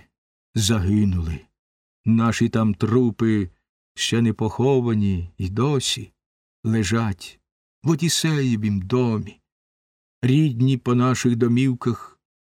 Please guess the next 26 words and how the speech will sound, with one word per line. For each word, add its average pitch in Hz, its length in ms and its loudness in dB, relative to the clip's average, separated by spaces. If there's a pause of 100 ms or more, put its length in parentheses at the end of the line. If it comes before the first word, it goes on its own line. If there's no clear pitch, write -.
і 135 120 2
досі 139 480 0
про 127 220 -2
те 135 220 0
ще - 240 0
не 127 120 2
знають. 117 840 -2 (800)
Чорну 139 540 2
бо 127 160 2
пасоку 123 720 -2
з 104 140 -2
ран 113 480 0 (640)
прийшли 127 520 2
б 110 80 -6
вони 110 240 2
наших 107 420 -2
обмити 104 800 0 (520)
і 120 100 0
поховали 110 680 0
б, 95 140 -14
оплакавши, 104 1000 -2 (400)
як 110 240 0
і 113 40 6
годиться 104 680 0 (120)
для 92 180 -2
вмерлих. 90 880 -6